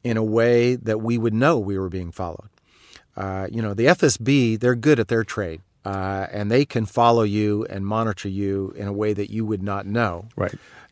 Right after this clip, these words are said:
Speaker 1: But then they would turn up the heat sometimes. And, you know, I had a security detail, um, you know,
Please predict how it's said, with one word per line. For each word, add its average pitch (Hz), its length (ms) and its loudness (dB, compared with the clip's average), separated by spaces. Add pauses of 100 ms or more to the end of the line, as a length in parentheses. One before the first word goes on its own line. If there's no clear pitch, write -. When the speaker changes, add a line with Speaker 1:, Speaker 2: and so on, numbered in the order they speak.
(140)
Speaker 1:
But 110 120 -4
then 156 140 6
they 160 120 6
would 139 160 4
turn 143 240 2
up 135 120 0
the 117 80 -2
heat 131 240 -2
sometimes. 95 760 -10
And, 104 300 -6
you 165 60 0
know, 127 120 0
I 123 140 4
had 127 260 2
a 107 160 2
security 110 560 -4
detail, 139 460 -4 (540)
um, 104 800 -4
you 110 100 -6
know, 123 360 -2